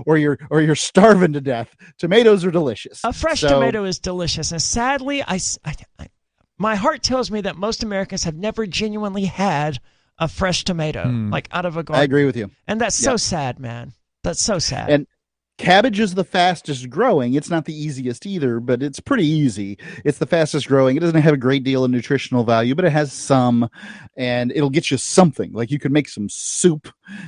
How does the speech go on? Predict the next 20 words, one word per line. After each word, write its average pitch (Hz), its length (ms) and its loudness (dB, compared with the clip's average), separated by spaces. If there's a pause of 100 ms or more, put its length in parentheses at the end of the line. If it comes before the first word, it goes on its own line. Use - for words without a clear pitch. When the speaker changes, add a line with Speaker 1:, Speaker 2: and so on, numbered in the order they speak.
(120)
Speaker 1:
Maybe 135 220 4
you 131 100 4
can 127 120 0
add 127 260 0
some, 120 340 2
uh, 113 380 0 (140)
you 135 100 0
know, 113 140 0
some, 110 380 -2
some 120 220 2
meat 139 240 2
to 117 120 -14
the 123 80 2
soup, 123 380 0
and 123 100 0
then 120 100 4
you've 113 160 0
got 117 200 0
something 107 340 -6
going. 110 380 0